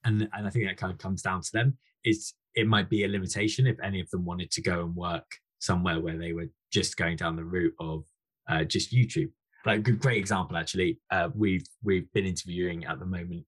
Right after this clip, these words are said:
for a YouTube channel manager, and some of the people I've spoken to have been not, have, have struggled to get jobs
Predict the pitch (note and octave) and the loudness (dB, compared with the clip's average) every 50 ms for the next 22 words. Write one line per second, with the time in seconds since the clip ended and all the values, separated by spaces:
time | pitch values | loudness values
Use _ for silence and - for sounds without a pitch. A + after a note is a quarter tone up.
0 | _ - - E2+ E2 E2 E2 E2 E2 E2+ E2 E2 D#2+ - D#2+ D#2 - - G2 F#2 | _ -8 -4 -2 -2 0 -2 -2 -4 -4 -6 -8 -8 -8 -8 -8 -6 -6 -6 -6
1 | F2 E2+ E2 D#2 D#2+ D#2+ - - D#2+ E2 - _ _ _ _ _ _ - F#2+ - | -4 -4 -6 -6 -8 -8 -8 -10 -10 -10 -12 _ _ _ _ _ _ -6 -2 2
2 | - G2+ F2+ E2 - - F#2 - - E2+ D#2 - - - G#2+ G2+ G2 - G2+ F2+ | 2 2 2 0 -2 -4 -6 -4 -4 -4 -4 -4 -2 0 0 0 0 0 -4 -4
3 | - - D#2+ D2+ D2+ - - _ _ _ _ _ _ _ - - - E2+ E2 D#2+ | -4 -4 -4 -4 -6 -6 -8 _ _ _ _ _ _ _ -4 0 0 2 2 0
4 | - _ - F#2+ F2 E2+ E2 E2 E2 E2+ - _ _ - A2+ A2 A2 - - - | -2 _ 0 2 2 2 0 -2 -4 -6 -8 _ _ 2 4 4 4 2 -2 -6
5 | G2+ - - F#2 G2+ F#2+ - - - - - - - F#2+ - - - - - - | -8 -8 -8 -6 -4 -4 -4 -2 0 0 0 0 0 -4 -6 -4 -4 -4 -4 -2
6 | - G#2 F2+ E2+ - - | -2 -2 -2 -2 -4 -8